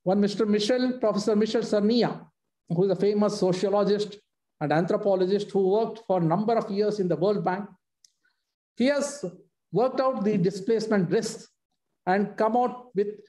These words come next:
a policy of impoverishment of risks and reconstruction strategy. The words are used in the sociology context, and the effect of development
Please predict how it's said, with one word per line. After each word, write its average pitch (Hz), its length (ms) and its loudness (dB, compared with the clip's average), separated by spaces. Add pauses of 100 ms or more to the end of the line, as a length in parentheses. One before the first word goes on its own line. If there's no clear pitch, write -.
(140)
a 165 100 2
policy 185 440 -2
of 196 220 -4
impoverishment 214 1000 0
of 185 180 -2
risks 220 340 -2 (480)
and 170 200 2
reconstruction 202 760 -2
strategy. 151 640 -4 (1040)
The 143 80 0
words 208 260 2
are 190 120 4
used 196 280 2
in 190 120 0
the 180 180 2
sociology 190 760 0 (180)
context, 185 540 -2 (680)
and 208 200 2
the 208 80 4
effect 277 460 -2
of 226 400 -2
development 202 760 -2